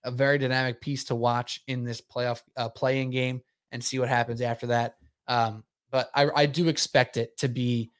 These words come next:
Timberwolves and Clippers. They've been better all year. They're well coached. They're good. And Paul George is back, so that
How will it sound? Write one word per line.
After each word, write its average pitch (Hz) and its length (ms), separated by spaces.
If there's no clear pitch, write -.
Timberwolves 127 560
and 117 120
Clippers. 139 500
They've 131 120
been 123 100
better 143 220
all 143 140
year. 131 380
They're 120 100
well 135 220
coached. 127 540
They're 123 120
good. 113 320
And 120 140
Paul 139 160
George 135 260
is 117 80
back, 117 320
so - 120
that 113 280